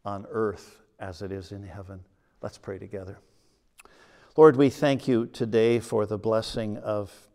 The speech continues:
your presence. We thank you, Lord, that wherever we may be gathered today in a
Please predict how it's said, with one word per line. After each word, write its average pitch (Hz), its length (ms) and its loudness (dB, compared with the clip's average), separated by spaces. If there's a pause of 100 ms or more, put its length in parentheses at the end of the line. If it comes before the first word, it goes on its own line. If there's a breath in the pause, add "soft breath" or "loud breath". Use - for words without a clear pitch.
your 120 180 2
presence. - 600 -8 (600 soft breath)
We - 60 -4
thank 139 300 0
you, 131 80 4
Lord, 123 220 6
that 120 140 2
wherever 120 380 2
we 117 160 0
may 113 200 0
be 113 120 -2
gathered 104 600 0
today 107 500 0
in 104 240 -6
a 101 180 -6